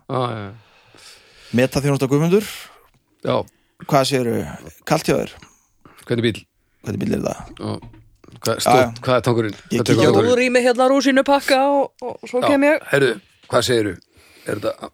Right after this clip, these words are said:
Speaker 1: Hummer? Já, ég, ég kem með, kem með sveskrunar.
Speaker 2: Þetta er magnað, sko.
Speaker 3: Mm.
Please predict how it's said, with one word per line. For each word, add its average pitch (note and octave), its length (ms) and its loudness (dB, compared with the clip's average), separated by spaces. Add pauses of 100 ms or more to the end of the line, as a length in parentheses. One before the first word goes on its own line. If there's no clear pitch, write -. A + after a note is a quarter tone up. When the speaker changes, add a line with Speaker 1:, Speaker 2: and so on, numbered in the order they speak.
Speaker 1:
Hummer? E3 380 -2 (180)
Já, - 280 -12
ég, - 260 -12 (180)
ég - 160 -12
kem E2+ 200 -10
með, F2+ 200 -10 (840)
kem F2 220 -8
með F#2 80 -4
sveskrunar. A2 420 0 (1700)
Speaker 2:
Þetta - 280 -2
er C3+ 60 2
magnað, D3+ 320 2
sko. D4+ 160 2
Speaker 3:
Mm. D4 200 0